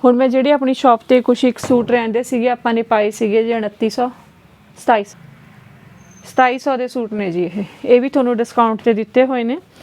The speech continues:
ਪੈਂਤੀ ਸੌ, ਸੈਂਤੀ ਸੌ ਵਾਲੇ ਸੂਟ ਨੇ ਆਰੀ ਵਰਕ ਵਾਲੇ। ਇਹ ਜਿਹੜੇ ਡਿਸਕਾਊਂਟ ਵਾਲੇ ਸੂਟ ਨੇ ਜੀ ਆਰੀ ਵਰਕ ਦੇ ਉੱਪਰ, ਸਤਾਈ ਸੌ ਦਾ ਸੂਟ ਸੀਗਾ। ਇਹਨਾਂ ਦੇ ਵਿੱਚ ਤੁਹਾਨੂੰ ਕਲਰ ਆਪਸ਼ਨ ਦਿੰਦੇ ਆ, ਅ,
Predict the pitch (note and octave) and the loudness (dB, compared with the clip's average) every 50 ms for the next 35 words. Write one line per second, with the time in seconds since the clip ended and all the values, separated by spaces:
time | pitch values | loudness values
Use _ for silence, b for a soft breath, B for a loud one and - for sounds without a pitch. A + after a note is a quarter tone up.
0 | B B B B B B _ - G#3 G3+ G#3+ G#3 - A#3+ A#3+ - C4 A#3+ A#3 - | B B B B B B _ 0 0 0 0 0 0 0 0 2 0 0 2 0
1 | A#3 G#3+ G#3+ - A#3 A3+ - B3+ A#3 A3+ A#3 A3+ A3+ A#3+ - C4 A#3+ A3+ A3+ A3+ | 0 0 0 0 -2 0 2 2 2 2 2 0 -2 -4 -2 -4 -4 -2 -2 -2
2 | A#3+ B3 A#3+ A3 G#3 A3 G#3+ G3 G3 G3 - - F#3+ F3+ F3 E3+ F3+ F#3 B B | -2 -2 -2 -2 -2 -4 -4 -4 -6 -6 -6 -4 -4 -4 -4 -6 -8 -10 B B
3 | B B B B B B B B B B B B B B B B B - - A3 | B B B B B B B B B B B B B B B B B -2 2 2
4 | G#3 A3+ A3+ B3+ C4 A#3+ B3 B3 - B3+ A#3 A#3 A#3 A3+ B3 B3 B3+ A#3+ - C4 | 4 4 4 4 4 2 2 0 2 2 2 2 2 2 0 0 0 0 0 0
5 | A#3+ A3 A#3 A#3+ A#3+ A#3+ A3+ B3+ B3 A#3 A#3 A#3 A#3+ A#3 A#3 A#3+ A#3 - B3+ G#3+ | 0 0 0 0 0 0 0 2 2 2 2 0 -2 -4 -6 -6 -4 -2 -2 0
6 | A#3+ B3 A#3+ - - C4 C#4+ D#4+ - - _ - - - - B3+ A#3 A3+ A3+ A3 | 0 -2 -2 0 0 0 0 0 -4 -12 _ -20 -16 -4 0 0 0 0 0 -4
7 | - A#3+ A3+ A3+ A3+ - - A#3+ A#3 - - C4 B3 B3 D4 G4+ B B B B | -4 -4 -4 -4 -4 -4 -4 -6 -6 -4 -6 -4 -4 -4 -4 -6 B B B B
8 | B B B B B B B B - - A3+ A#3 B3 C4+ C4+ C#4+ C4 C#4 C4 - | B B B B B B B B -2 0 2 2 2 2 0 -2 -2 -4 -4 -2
9 | - C#4 B3 B3 B3+ A#3 A#3+ A#3 A3 A3+ A3 G#3 - B3 A3+ A3 G#3 G#3 G3 F#3 | -2 -2 -2 0 -2 -2 -2 -2 0 -2 -2 -2 -2 -4 -2 -2 -2 -4 -4 -6
10 | F#3 F#3+ F#3+ F#3 - G#3 G#3 G#3 G#3 G3+ | -6 -6 -6 -6 -4 -2 -2 -2 -4 -6